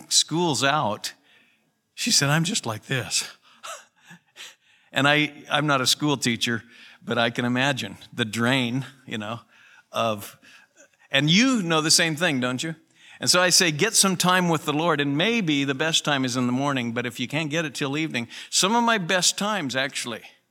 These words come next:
I'll have to say, even though I prefer the morning, some of my best times as I look over the times with Christ are late at night. You can put a pot of coffee on and open your Bible and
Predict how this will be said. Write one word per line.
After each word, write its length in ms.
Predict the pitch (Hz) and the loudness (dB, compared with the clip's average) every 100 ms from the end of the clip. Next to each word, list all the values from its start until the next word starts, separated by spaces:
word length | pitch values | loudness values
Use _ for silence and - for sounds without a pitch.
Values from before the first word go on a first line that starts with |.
| _ _ | _ _
I'll 120 | - 127 | -8 -6
have 180 | 143 | -6
to 100 | - | -6
say, 440 | 156 185 107 58 - _ _ _ - | -4 -4 -6 -8 -14 _ _ _ -6
even 340 | 151 214 214 175 | -2 0 0 0
though 160 | 175 | 0
I 400 | 165 170 170 143 - | 0 -2 -4 -6 -10
prefer 400 | 139 127 170 170 | -12 -10 -8 -6
the 80 | 139 | -6
morning, 460 | 143 170 135 95 - _ _ _ _ _ | -4 -4 -6 -12 -20 _ _ _ _ _
some 200 | - 170 | -8 -4
of 80 | 185 | -2
my 140 | 175 | -2
best 320 | 156 160 147 - | -2 -2 -2 -4
times 320 | 165 151 123 | -4 -4 -4
as 120 | 123 | -4
I 80 | 127 | -6
look 300 | 131 147 135 | -6 -8 -8
over 220 | 135 127 | -8 -8
the 100 | 117 | -10
times 600 | 110 143 135 131 104 - - | -8 -6 -4 -4 -6 -10 -12
with 260 | 123 - | -12 -12
Christ 600 | - 151 123 104 - - _ _ _ _ _ | -10 -6 -6 -4 -6 -8 _ _ _ _ _
are 220 | 117 131 | -10 -8
late 220 | 127 131 | -6 -8
at 100 | 135 | -8
night. 420 | 139 151 127 - - - _ _ _ _ _ _ | -8 -8 -8 -12 -20 -20 _ _ _ _ _ _
You 220 | - 98 - | -16 -12 -10
can 140 | 117 | -10
put 160 | 127 117 | -6 -8
a 60 | |
pot 360 | 95 - 123 123 | -8 -8 -4 -4
of 80 | 113 | -2
coffee 380 | 131 135 139 | 0 0 0
on 200 | 135 151 | 0 0
and 100 | 127 | 0
open 240 | 113 123 127 | -2 -4 -4
your 100 | 110 | -4
Bible 460 | 104 117 135 147 | -2 -2 -2 -4
and 160 | 110 101 | -4 -8